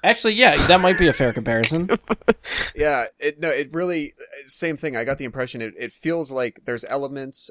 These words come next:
Speaker 3: of, like, A Wrinkle in Time, there's elements of Predator, um, there's, uh, what was I just thinking of too?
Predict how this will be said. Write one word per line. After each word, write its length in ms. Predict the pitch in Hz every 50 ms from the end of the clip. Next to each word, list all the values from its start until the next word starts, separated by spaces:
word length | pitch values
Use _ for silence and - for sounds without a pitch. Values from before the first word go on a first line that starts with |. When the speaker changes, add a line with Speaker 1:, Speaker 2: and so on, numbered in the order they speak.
| - _
Speaker 3:
of, 460 | 123 117 117 113 110 110 101 - 110
like, 280 | 113 110 104 104 - _ _ -
A 100 | 107 107
Wrinkle 380 | 104 110 110 107 - 104 101
in 100 | 98 101
Time, 640 | - - - 160 151 147 143 139 139 135 131 131 120
there's 220 | 104 101 98 - -
elements 380 | - 107 104 104 101 95 - -
of 160 | 87 - _
Predator, 680 | - - 127 120 120 117 110 117 113 110 110 110 110 107 - _ _ _ _ _ _ _ _ _ _ -
um, 500 | 95 98 95 95 95 95 92 90 90 - _ _ _ _ _ _ _ _ _ _ _ _ _ _
there's, 400 | - 113 110 101 92 90 - - _ _ _ _ _ _ _ _ _ _ _ _ -
uh, 240 | 87 113 107 98 95
what 200 | - - 113 -
was 120 | 110 -
I 80 | 107 101
just 220 | - 104 - -
thinking 220 | 113 104 92 101 98
of 140 | 95 92 _
too? 340 | - 110 98 92 90 92